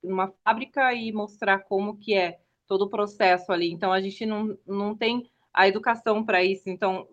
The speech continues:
falta a educação básica e a educação técnica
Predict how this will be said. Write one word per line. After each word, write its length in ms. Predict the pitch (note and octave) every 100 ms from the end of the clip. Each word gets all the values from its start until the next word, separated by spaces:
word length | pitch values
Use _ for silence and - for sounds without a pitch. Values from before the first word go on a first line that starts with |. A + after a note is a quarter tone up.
| _
falta 640 | - G3 G3+ A#3+ G#3 G3+ F3
a 120 | F#3
educação 640 | G3 G#3 G#3 - G#3 G3+ G3+ _ _ _ _
básica 880 | E3+ F3 A#3 D4+ D#4+ E4+ F4+ D#4 A3+
e 120 | G#3
a 80 | G#3+
educação 520 | G#3+ B3 A#3 A#3 A3
técnica 840 | A3 G#3+ A#3 - B3+ - C4 A#3+